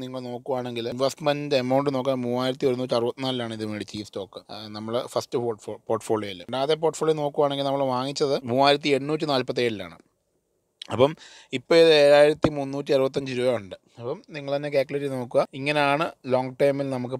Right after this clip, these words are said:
പ്രോഫിറ്റ് ഉണ്ടാക്കുന്നത്. നല്ല രീതിയിലുള്ള പ്രോഫിറ്റ് നമുക്ക് സ്റ്റോക്ക്, സ്റ്റോക്ക് മാർക്കറ്റിൽ നിന്ന് ഉണ്ടാക്കാൻ പറ്റും. അത് മാത്രമല്ല, നിങ്ങൾ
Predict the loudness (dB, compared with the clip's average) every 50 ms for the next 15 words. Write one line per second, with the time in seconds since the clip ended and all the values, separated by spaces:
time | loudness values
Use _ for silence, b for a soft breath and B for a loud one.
0 | -2 -2 -2 -2 -2 -4 -6 -4 -2 -2 -2 -2 -2 -4 -6 -6 0 2 2 2
1 | 2 2 2 4 4 4 4 4 2 2 0 -2 -2 -4 -10 -12 -10 -10 -10 -8
2 | -10 -12 -14 -14 -14 -16 -10 -4 -2 -2 -2 -2 -4 -10 -14 -8 -6 -6 -6 -6
3 | -6 -6 -6 -6 -8 -10 -12 -10 -10 -10 -8 -8 -8 -8 -8 -8 -8 -8 -10 -6
4 | 0 2 2 4 6 4 4 4 4 4 4 4 4 2 0 -4 -6 _ _ _
5 | _ _ _ _ _ _ _ _ _ _ _ _ _ _ _ _ _ -8 -6 -4